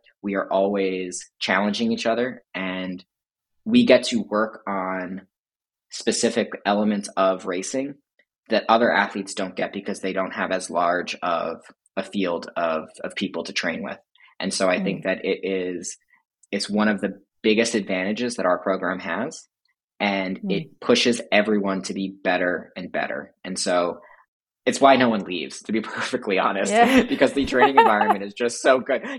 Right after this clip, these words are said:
Speaker 1: No, I never thought I was gonna be in Illinois for fourteen years of my life, but here we are. Now I'm working at the university. So, um, and that's, that is because of the, the training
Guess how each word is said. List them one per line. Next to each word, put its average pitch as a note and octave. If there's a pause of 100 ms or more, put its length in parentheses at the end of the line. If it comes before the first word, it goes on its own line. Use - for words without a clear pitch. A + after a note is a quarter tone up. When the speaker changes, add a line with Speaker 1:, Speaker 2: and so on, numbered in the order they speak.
Speaker 1:
No, E3+ (220)
I E3
never F3
thought D#3+
I D#3
was C#3
gonna C3+
be B2+
in B2+
Illinois B2
for G#2
fourteen G#2+
years G2+
of G2
my G2+
life, G2
but A2
here C3
we B2+
are. G2+
Now A2
I'm A2
working A2
at G2
the G#2+
university. G2
So, G2+ (400)
um, G3+
and A2+
that's, A#2
that B2
is C#3
because A#2+
of G2+
the, F#2+ (120)
the G#3+
training -